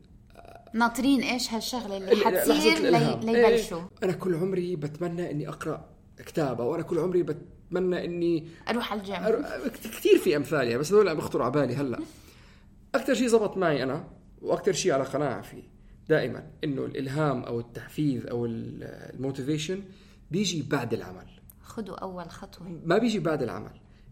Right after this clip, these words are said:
Speaker 2: أنت بدك تروح على الجيم، صدقوني، البسوا أواعي الجيم وانزل على الجيم،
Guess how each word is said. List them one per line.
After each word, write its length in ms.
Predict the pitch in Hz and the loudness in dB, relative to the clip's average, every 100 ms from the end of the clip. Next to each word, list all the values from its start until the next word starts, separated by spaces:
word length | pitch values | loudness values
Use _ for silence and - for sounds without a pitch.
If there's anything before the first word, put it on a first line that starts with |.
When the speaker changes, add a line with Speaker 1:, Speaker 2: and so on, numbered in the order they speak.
| - | -6
Speaker 2:
أنت 140 | 190 | -4
بدك 200 | 190 170 | 0 0
تروح 200 | - 196 | 2 -2
على 100 | 185 | -2
الجيم، 360 | 147 156 220 240 - - - | -2 0 0 -2 -12 -20 -16
صدقوني، 520 | - 139 - 151 117 - 170 | -4 -2 0 -2 -2 -4 -2
البسوا 300 | 190 - 143 | 0 0 4
أواعي 260 | 151 156 | 4 4
الجيم 400 | 127 117 135 180 - - - - - - | -2 -4 -4 -6 -12 -20 -20 -20 -20 -6
وانزل 340 | 123 156 143 120 | 0 2 4 2
على 100 | 107 | 0
الجيم، 280 | 117 113 | -4 -6